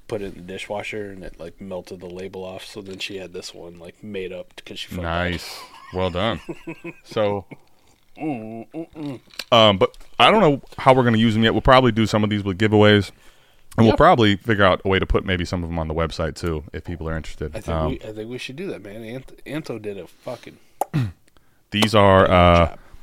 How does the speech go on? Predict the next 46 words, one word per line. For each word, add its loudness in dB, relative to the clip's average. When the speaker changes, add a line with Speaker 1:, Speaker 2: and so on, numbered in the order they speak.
Speaker 2:
you 2
know, 8
l-, 4
it's -2
funny 4
actually. -6
Let -10
me -4
give -2
you. -4
This 2
is 2
actually, 2
Antho, 0
I, 0
uh, 2
I'm -2
glad. 2
I 0
wanna 4
get 0
to -10
this -4
Warp -2
Rock 0
Purdy -2
thing, -6
but -8
this -4
is -2
a, 0
no, -4
no 2
better 2
time -4
than -10
this, -14
all -4
right? 0
Just 0
so 6
you 4
guys 10
get 4
a 2
clue, 0